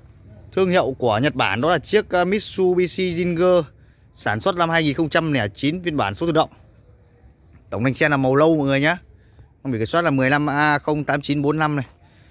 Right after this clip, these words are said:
Đi theo xe là bộ, à, mâm đúc kép rất là đẹp này. Mâm đúc là mười sáu nhá, mười sáu inch. Dàn lốp khe rãnh đây nhá. Khám phí thì đến, à, tháng mười hai năm hai không hai mốt.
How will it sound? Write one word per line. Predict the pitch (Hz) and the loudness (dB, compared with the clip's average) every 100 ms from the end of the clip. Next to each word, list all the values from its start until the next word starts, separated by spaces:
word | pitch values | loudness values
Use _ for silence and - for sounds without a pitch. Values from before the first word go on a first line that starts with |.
| - | -14
Đi | 131 | -4
theo | 143 | -4
xe | 135 147 | 0 0
là | 123 | 0
bộ, | 131 98 120 120 120 | 0 -2 0 2 2
à, | |
mâm | 120 139 147 | 0 -2 -4
đúc | 170 | -4
kép | 185 190 | -2 -2
rất | 180 | -2
là | 180 | -2
đẹp | 139 127 | -2 -4
này. | 120 - - - - - - - - - - - - - - - - | -8 -14 -20 -20 -20 -20 -20 -20 -20 -20 -20 -20 -20 -20 -20 -14 -4
Mâm | 139 | -2
đúc | 156 175 | -2 -2
là | 139 127 120 117 117 | 0 0 0 0 -2
mười | 117 117 | -2 -2
sáu | 113 151 | -2 -2
nhá, | 180 165 - | -4 -10 -12
mười | 113 | -4
sáu | 131 | 0
inch. | 160 123 - - - - - - - 107 | 0 -2 -16 -20 -20 -20 -20 -20 -14 -8
Dàn | 117 120 | -4 0
lốp | 170 170 | -2 0
khe | 147 | 0
rãnh | 139 143 | 0 -2
đây | 170 | -2
nhá. | 160 180 - - - - - - - - - - - - - - - - | -4 -4 -8 -20 -20 -18 -18 -18 -20 -20 -18 -18 -16 -16 -16 -14 -12 -10
Khám | - 139 165 | -2 0 0
phí | 160 160 | 0 0
thì | 170 | 0
đến, | 143 143 175 | 0 0 0
à, | 180 175 170 | 0 0 0
tháng | 139 139 165 185 | -2 -4 -4 -2
mười | 156 143 | 0 0
hai | 160 165 170 | 2 2 0
năm | 165 | 0
hai | 170 | -2
không | 165 175 | -2 -2
hai | 165 | 0
mốt. | 175 226 | 2 0